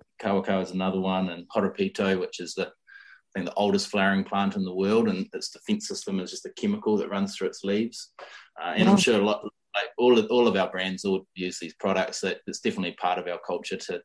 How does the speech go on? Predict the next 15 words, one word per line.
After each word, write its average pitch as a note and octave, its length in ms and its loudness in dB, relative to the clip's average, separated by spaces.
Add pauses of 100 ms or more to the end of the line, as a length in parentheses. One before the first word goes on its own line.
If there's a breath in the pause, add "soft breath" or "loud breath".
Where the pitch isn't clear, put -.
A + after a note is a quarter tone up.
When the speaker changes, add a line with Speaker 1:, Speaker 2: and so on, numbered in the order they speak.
Speaker 1:
to - 80 -12
try F2+ 180 -6
to F2+ 80 -6
use F2+ 300 -10
them. F2+ 160 -12 (920)
Speaker 2:
That's G#3+ 200 2
so D4 160 6
cool. A#3+ 480 8
I G3+ 120 8
love A#3+ 240 8
that. F#3 260 6
And, A3+ 180 4
you C4 80 2
know, B3 200 4 (140)
uh, G#3+ 220 6